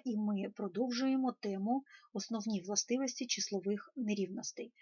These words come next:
Сьогодні другий урок, ми розв'язуємо завдання достатнього і високого рівня складності.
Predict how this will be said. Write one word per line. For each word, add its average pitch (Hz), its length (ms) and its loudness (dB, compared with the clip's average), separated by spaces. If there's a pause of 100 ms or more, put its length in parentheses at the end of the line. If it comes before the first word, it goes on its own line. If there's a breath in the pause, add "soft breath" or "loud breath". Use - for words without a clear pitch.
(240 loud breath)
Сьогодні 208 460 0
другий 185 380 -2
урок, 254 300 2
ми 208 140 2
розв'язуємо 196 600 0
завдання 196 480 -4
достатнього 254 600 0
і 247 140 -4
високого 208 580 -4
рівня 190 380 -4
складності. 196 640 -6